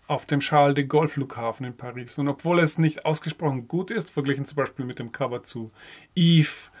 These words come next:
von Alan Parsons Project, äh, ist es ein Design, das durchaus ikonografisch geworden ist. Und es ist auf jeden Fall originell.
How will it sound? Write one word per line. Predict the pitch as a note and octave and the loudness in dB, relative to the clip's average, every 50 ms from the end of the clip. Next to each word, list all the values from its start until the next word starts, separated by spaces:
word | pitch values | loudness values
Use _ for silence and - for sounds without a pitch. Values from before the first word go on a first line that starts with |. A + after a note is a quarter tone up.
| - - _ _ | -20 -20 _ _
von | - D3+ C#3 | -6 -6 -4
Alan | C#3+ C3+ C3 B2+ - | -2 -4 -4 -4 -4
Parsons | - C3+ B2+ B2+ C#3+ C#3+ | -2 -2 -2 -2 -4 -6
Project, | - - C#3 B2+ B2+ B2 C3 C3+ C3+ C3+ - - - - - - - - - - - - - | -4 -2 -2 -2 0 0 2 0 0 0 -4 -16 -20 -20 -20 -20 -20 -20 -20 -20 -20 -12 -4
äh, | D#3 D3 C#3+ - | -2 0 0 0
ist | G3 - - | 0 0 0
es | A3 E3+ | 0 2
ein | G#3 F#3+ F3+ D#3 C#3 - _ _ - | 4 4 4 4 2 0 _ _ 0
Design, | D#3+ D3+ D3 D#3 C#3+ D3 E3 D#3+ | 2 4 4 4 4 6 6 6
das | E3 D3 - - | 6 4 4 4
durchaus | F3 F3+ E3 F3 E3 C#3 - | 2 2 2 2 0 0 -2
ikonografisch | - G3+ - - D3 C#3+ C#3 C3+ - C#3+ C#3+ C3+ - D3 - - | -6 -4 0 2 4 4 4 4 2 2 2 2 0 -4 -6 -6
geworden | - C3 A#2 B2 B2 A#2+ B2 A#2+ | -8 -6 -4 -4 -4 -4 -6 -8
ist. | A#2+ A#2 G#2 - - - A#3 | -12 -12 -14 -14 -14 -8 -4
Und | A#3 | -2
es | A3+ G3+ | 0 2
ist | G#3+ | 4
auf | F#3+ D#3 | 4 4
jeden | E3 E3+ E3 D#3 | 4 4 4 6
Fall | - D3+ D3+ D#3 D#3 - | 6 4 4 4 2 -2
originell. | - C#3+ C#3 C#3 C#3+ C#3+ C#3+ B2+ A2+ A2 | -4 -2 0 2 2 2 2 0 -2 -6